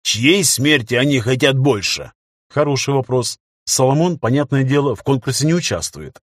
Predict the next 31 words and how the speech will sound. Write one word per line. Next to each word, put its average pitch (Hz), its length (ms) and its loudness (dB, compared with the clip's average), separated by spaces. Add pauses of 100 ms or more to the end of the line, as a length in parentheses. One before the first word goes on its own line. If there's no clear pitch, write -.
Он 127 180 0
тут 139 180 -2
вообще 120 480 -2
мимо 120 240 2
проходил, 107 540 -4 (120)
и 139 80 -2
убивать 127 480 2
его 139 160 2
может 123 300 0
быть 123 180 -2
чревато. 110 600 -4 (200)
А 110 100 0
вот 110 200 -2
мы 101 220 -2
двое. 123 400 -2 (440)
С - 120 -2
одной 165 220 2
стороны, 156 560 0
кровная 143 420 2
месть, 76 540 -8
достоинство 131 640 -2
и 113 100 0
честь 139 340 0
клана, 78 420 -6 (180)
репутация 131 640 0
великого 123 420 0
князя 123 440 0
и 123 220 0
прочая 135 440 0
высокопарная 113 680 0
байда. 104 480 -2